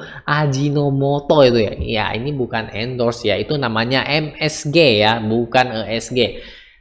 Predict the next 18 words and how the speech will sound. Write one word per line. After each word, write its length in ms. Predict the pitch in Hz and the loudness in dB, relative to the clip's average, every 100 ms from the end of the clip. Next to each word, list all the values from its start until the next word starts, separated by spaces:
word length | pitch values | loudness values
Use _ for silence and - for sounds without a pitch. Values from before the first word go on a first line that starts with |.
| _ | _
Jadi, 680 | - 254 277 165 - 269 - | 2 4 6 6 6 2 -2
E 280 | - - 208 214 | -8 -2 2 4
S 220 | 226 269 | 2 6
G 260 | 208 202 | 6 6
ini 240 | 233 175 156 | 4 2 2
merupakan 640 | 143 147 139 139 - 180 | 0 -2 0 0 2 0
kepanjangan 560 | 175 135 117 113 127 143 | -2 -2 -2 -2 -4 0
dari 220 | 117 120 | 0 0
E-nya 340 | 131 127 156 | -2 -2 -2
itu 160 | 151 175 | -2 -4
environmental, 1400 | - 143 139 135 139 139 139 139 139 139 135 135 151 110 | -2 -4 -4 -4 0 2 2 0 -2 -4 -4 -2 -2 0
lingkungan, 580 | 101 107 104 104 131 - | -2 -4 -4 -2 -2 -2
S 320 | 165 185 - | -4 -4 0
sosial, 880 | 214 208 - 240 240 202 170 226 190 | 0 0 -2 0 2 4 4 4 2
dan 400 | 151 180 190 170 | 0 0 -2 0
G 320 | 175 196 156 | 4 4 2
itu 220 | 156 185 | 0 -2
governance. 880 | 143 127 127 131 135 143 143 104 - | -2 -2 -2 -2 -4 -2 -4 -4 -8